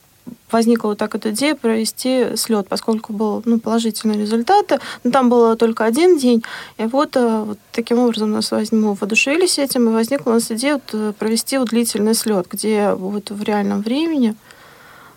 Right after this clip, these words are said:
э, в течение недели, э, с-, там, а, слепые люди,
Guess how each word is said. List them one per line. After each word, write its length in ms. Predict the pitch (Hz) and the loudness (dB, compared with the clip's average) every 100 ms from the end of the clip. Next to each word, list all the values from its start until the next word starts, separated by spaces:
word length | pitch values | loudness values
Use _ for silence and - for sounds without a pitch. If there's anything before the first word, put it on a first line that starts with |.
| _ - | _ -4
э, 20 | 208 | -2
в 40 | 202 | -2
течение 540 | - - 233 226 214 214 214 | -4 -2 2 2 2 2 0
недели, 580 | 202 233 285 277 214 220 - _ _ _ _ - | 0 0 0 0 -2 -4 -12 _ _ _ _ -12
э, 560 | 202 208 202 202 196 208 | -6 -2 -2 -2 -4 -6
с-, 220 | - - - _ _ - | -10 -12 -18 _ _ -10
там, 220 | 196 202 | -6 -4
а, 120 | 202 | -4
слепые 680 | 220 - - 220 220 - 294 | -6 -8 -8 -8 -8 -4 -4
люди, 460 | 262 269 262 247 | -2 -4 -4 -6